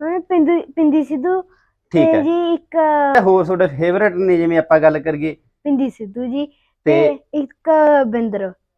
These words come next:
Speaker 2: ਠੀਕ ਹੈ। ਤੇ ਇੱਕ ਤੁਸੀਂ ਭੁੱਲਦੇ ਹੋ ਜਿਹੜਾ ਗੋਪੀ ਵਣ ਮੋਰਾ ਵਾਲੇ।
Speaker 1: ਹਾਂਜੀ, ਜਗਜੀਤ।
Speaker 2: <laughs> ਠੀਕ ਹੈ। ਅਹ, ਸਾਰੇ ਦੋਸਤੋ ਉੱਥੇ ਆਪਣੇ, ਅਹ, ਅਹ, ਮੈਂਬਰ ਸਾਹਿਬਾਨ ਜਿਹੜੇ ਹੈਗੇ ਨੇ ਹਨਾ, ਪ੍ਰਧਾਨ ਸਾਹਿਬ ਕੋਲੋਂ ਅਸੀਂ ਬੇਨਤੀ ਕਰਦੇ ਹਾਂ ਵੀ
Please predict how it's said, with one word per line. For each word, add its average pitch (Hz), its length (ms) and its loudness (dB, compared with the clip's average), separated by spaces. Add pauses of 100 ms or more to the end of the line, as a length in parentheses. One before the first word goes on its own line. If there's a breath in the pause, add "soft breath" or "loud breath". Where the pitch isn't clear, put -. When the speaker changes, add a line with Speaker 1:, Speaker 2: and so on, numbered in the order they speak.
(160)
Speaker 2:
ਠੀਕ 135 280 -4
ਹੈ। 147 60 0
ਤੇ 180 120 0
ਇੱਕ 190 220 -2
ਤੁਸੀਂ 180 240 -4
ਭੁੱਲਦੇ 180 300 2
ਹੋ 170 60 6
ਜਿਹੜਾ 170 220 6
ਗੋਪੀ 160 380 2
ਵਣ 160 220 4
ਮੋਰਾ 160 300 4
ਵਾਲੇ। 165 260 4 (100)
Speaker 1:
ਹਾਂਜੀ, 269 500 0
ਜਗਜੀਤ। 226 760 -4
Speaker 2:
<laughs> 180 1080 2
ਠੀਕ 156 260 2
ਹੈ। 120 260 0 (280 soft breath)
ਅਹ, 170 280 4
ਸਾਰੇ 180 380 6
ਦੋਸਤੋ 208 360 4
ਉੱਥੇ 202 280 2
ਆਪਣੇ, 180 440 2
ਅਹ, 151 580 0
ਅਹ, 151 40 0
ਮੈਂਬਰ 156 320 2
ਸਾਹਿਬਾਨ 165 480 4
ਜਿਹੜੇ 160 220 2
ਹੈਗੇ 160 260 2
ਨੇ 175 80 2
ਹਨਾ, 160 220 0 (320)
ਪ੍ਰਧਾਨ 170 280 4
ਸਾਹਿਬ 165 240 2
ਕੋਲੋਂ 175 260 2
ਅਸੀਂ 160 160 -2
ਬੇਨਤੀ 135 380 0
ਕਰਦੇ 120 340 0
ਹਾਂ 165 100 -4 (400)
ਵੀ 170 440 6